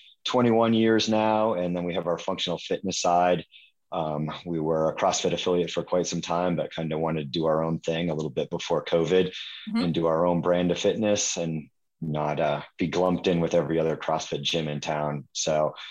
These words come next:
Speaker 2: Right.
Speaker 1: that's what we, we do.
Speaker 2: Awesome. Okay. So as far as your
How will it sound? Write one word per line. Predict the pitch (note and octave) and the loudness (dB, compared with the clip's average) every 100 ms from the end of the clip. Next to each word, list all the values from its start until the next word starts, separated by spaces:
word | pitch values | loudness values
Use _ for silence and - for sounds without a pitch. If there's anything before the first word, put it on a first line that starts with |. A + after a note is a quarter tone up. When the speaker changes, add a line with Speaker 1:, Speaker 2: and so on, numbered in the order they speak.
| - - | -14 -6
Speaker 2:
Right. | F#3 - - _ - | -6 -6 -16 _ -4
Speaker 1:
that's | - - | -4 -2
what | D#2+ D#2 | -2 -2
we, | D2 C#2+ - - - | -4 -6 -12 -20 -14
we | E2 C2+ | -10 -6
do. | D2 D2 D2 - _ _ _ _ - | -4 -4 -4 -12 _ _ _ _ -2
Speaker 2:
Awesome. | B3+ C4 B3+ - | 0 0 0 0
Okay. | E4 E4 F3+ C4+ B3 | -2 0 2 2 4
So | - A#3+ A#3 A3 | 4 6 4 4
as | - A#3 - | 2 2 2
far | C#4+ D#4 F#4 | 4 4 4
as | D4 A3 | 4 2
your | B3+ C4+ B3+ C4 C4+ | 2 4 6 6 4